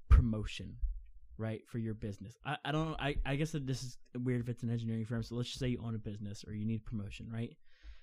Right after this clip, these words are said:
And let's just say a gentleman's club offers to do a promotion for you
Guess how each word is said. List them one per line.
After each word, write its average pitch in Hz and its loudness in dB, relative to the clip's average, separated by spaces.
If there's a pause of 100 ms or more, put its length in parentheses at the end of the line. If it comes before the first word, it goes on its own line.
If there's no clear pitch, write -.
(220)
And 123 2 (480)
let's 131 -2
just 190 -4
say 131 2 (320)
a 107 -8 (140)
gentleman's 147 0
club 101 -8 (640)
offers 131 -2 (680)
to 147 -2
do 139 6
a 131 6
promotion 120 2
for 107 -10
you 98 -6